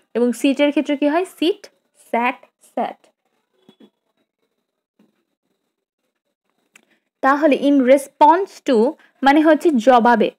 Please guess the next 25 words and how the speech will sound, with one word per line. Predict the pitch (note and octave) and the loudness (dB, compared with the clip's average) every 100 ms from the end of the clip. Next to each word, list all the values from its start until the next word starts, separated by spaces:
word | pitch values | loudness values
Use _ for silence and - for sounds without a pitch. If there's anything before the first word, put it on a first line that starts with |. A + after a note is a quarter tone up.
| _ | _
বা | B3 C#4+ | -2 0
উত্তরে, | D4 C#4+ - A#3 - - _ _ _ - | 0 -2 -2 -4 -6 -14 _ _ _ -4
to | |
his | C4+ D4 G#4+ _ _ _ - | -2 0 -4 _ _ _ -4
mother's | A#3 A#3+ A#3+ D4 G4+ - - | 0 2 0 0 -2 -4 -4
call, | A3 G3+ - | -2 -2 -2
in | C4+ | 0
response | C4+ C#4 - C#4+ D4 D#4+ _ - | 0 -2 -2 -4 -4 -8 _ -4
মানে | A#3+ A#3 | -2 -2
হচ্ছে | B3+ B3 - D4 C#4+ _ _ - | -2 -4 0 0 -2 _ _ -2
আহ্বানে, | G#3+ A#3+ C4 C4+ C#4 F4 _ _ - | 2 2 4 2 0 -6 _ _ -4
রেসপন্স | B3+ B3+ C#4 C#4 C4+ | -4 -2 -6 -6 -4
মানে | C4+ B3 | -4 -2
জবাব, | G#3 A3 G3+ A#3 D#4 - - | -2 0 0 0 -2 -8 -10
নিয়ারেস্ট | A#3 A#3+ B3+ B3+ | -6 -2 -4 -6
মিনিং | B3 B3 A3+ | -8 -4 -2
রিপ্লাই | A#3 A3 B3 B3 | -4 -2 0 0
হতে | B3+ C4 C4 | 0 0 0
পারে, | B3 A#3+ A#3+ - _ - | 0 -2 -4 -10 _ -4
অ্যানসার | B3+ C#4+ C#4+ F4 D#4+ | -2 -2 0 2 2
হতে | A#3 G3+ | 0 -4
পারে, | G3+ G2+ - - _ _ | -6 -6 -8 -12 _ _
ঠিক | B3 | -4
আছে? | A#3+ A#3+ G#4+ - _ _ _ _ _ _ _ _ _ | -4 -6 -10 -12 _ _ _ _ _ _ _ _ _
এবং | - D#4+ C#4+ A#3 | -2 0 0 -2